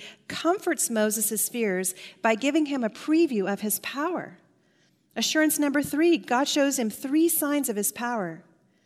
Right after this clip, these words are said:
God is not sending Moses to Pharaoh as a rickety old eighty-year-old shepherd withered by sun and dry condition who has nothing to show for, to back his words. He is sending him with these mighty signs of his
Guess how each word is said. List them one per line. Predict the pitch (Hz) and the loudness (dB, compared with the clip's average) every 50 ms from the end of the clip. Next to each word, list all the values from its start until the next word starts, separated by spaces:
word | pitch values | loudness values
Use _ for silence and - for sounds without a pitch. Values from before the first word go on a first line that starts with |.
| _ _ _ _ _ _ _ _ _ _ _ _ _ | _ _ _ _ _ _ _ _ _ _ _ _ _
God | - 262 330 427 | 0 2 2 2
is | 415 - - | 2 2 2
not | 277 269 285 285 | 2 2 2 2
sending | - - - - - 240 254 277 277 254 214 196 190 190 | 0 -2 -2 0 0 2 2 2 2 2 0 0 0 0
Moses | 190 202 220 247 262 233 196 196 180 - | 2 2 4 4 4 2 0 -2 -4 -4
to | - 196 | -6 -6
Pharaoh | - - - 214 226 247 240 220 202 | -8 -4 -2 0 2 2 4 4 4
as | 190 185 185 - 190 | 2 0 0 0 -2
a | 185 | -2
rickety | 190 208 247 240 - 262 233 214 196 | 0 0 -2 -2 -2 -2 -2 0 0
old | 190 185 185 - - | 0 0 -2 -2 0
eighty-year-old | 214 220 220 220 208 190 175 175 175 | 0 0 0 0 -2 -2 -2 -4 -4
shepherd | - - - 240 233 - 214 185 170 | -4 -4 -4 -4 -4 -4 -4 -4 -2
withered | 180 208 240 226 233 208 185 | 0 0 0 0 0 -2 -2
by | 175 190 180 180 | -2 -2 -2 -2
sun | 180 - - 233 - - 202 | -2 -2 -2 -2 -2 -2 -2
and | 175 180 180 - - - - - - - | -2 -4 -6 -8 -12 -16 -18 -20 -14 -10
dry | - 208 208 233 233 220 220 | -10 -6 -2 0 0 2 0
condition | 220 - 226 208 220 220 196 - - 196 180 190 | 0 0 -2 0 0 0 0 0 0 0 0 0
who | 180 214 | -2 -2
has | 208 208 - 240 233 240 226 - 220 | -2 -2 -4 -4 -2 -2 -2 -2 -2
nothing | 220 185 220 226 247 285 - 240 208 202 185 - - - | -4 0 0 2 2 2 0 -2 -2 -2 -4 -6 -10 -8
to | - 208 | -6 -4
show | 190 - - - - 233 240 262 240 190 180 | -2 -2 -2 -2 -2 -2 0 0 0 -2 -2
for, | 180 - 190 185 185 185 190 - - _ | -4 -4 -4 -4 -4 -4 -6 -8 -12 _
to | - 214 190 | -8 -6 -2
back | - 214 214 240 247 - | 0 0 0 0 -2 -4
his | 226 208 180 208 | -4 -4 -4 -2
words. | 190 214 247 269 240 208 185 - - - - - - - | -2 0 2 2 2 2 0 -2 -6 -10 -16 -18 -20 -4
He | - 277 294 311 302 | 2 4 4 4 4
is | - 233 220 - - | 2 0 0 0 0
sending | - - 233 262 302 311 277 | 0 0 2 2 2 2 2
him | 247 226 214 208 | 0 0 -2 -2
with | 202 190 - | -2 -2 -2
these | 202 190 175 185 | -2 -2 -2 -2
mighty | 196 196 190 190 220 254 277 302 294 277 | -2 -2 -2 -2 -2 -2 0 0 0 0
signs | - - - 240 233 233 220 190 | 0 0 0 0 0 -2 -2 -4
of | 196 - | -4 -4
his | 202 190 175 | -4 -4 -4